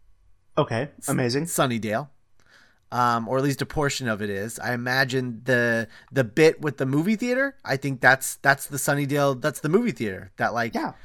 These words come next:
Speaker 2: that, uh, you know, Buffy and Angel left on their date in season three, and then, and then, uh, Faith snipes Angel with the poison, you know, in the
Speaker 1: Mm-hmm.
Speaker 2: finale. Um,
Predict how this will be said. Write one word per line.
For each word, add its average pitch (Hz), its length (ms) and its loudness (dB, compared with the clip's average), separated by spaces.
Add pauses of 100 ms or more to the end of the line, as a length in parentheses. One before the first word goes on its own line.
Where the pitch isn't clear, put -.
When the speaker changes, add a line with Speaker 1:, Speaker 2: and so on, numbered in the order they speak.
(360)
Speaker 2:
that, 123 180 2
uh, 123 480 6
you 147 100 -2
know, 123 120 2
Buffy 135 320 2
and 135 80 0
Angel 139 300 0
left 143 360 2
on 131 100 0
their 123 140 -2
date 135 260 -2
in 139 80 -10
season 131 380 -8
three, 151 320 -4
and 147 120 -4
then, 120 300 -4
and 123 140 -6
then, 120 260 -6
uh, 113 400 -4 (340)
Faith 139 380 0 (100)
snipes - 760 -2 (560)
Angel 170 600 2
with 139 120 -2
the 135 80 -4
poison, 170 520 0 (140)
you 185 120 0
know, 220 220 4 (960)
in 139 80 -6
the 131 80 -4
Speaker 1:
Mm-hmm. 156 80 0
Speaker 2:
finale. 151 360 2 (1120)
Um, 127 480 -2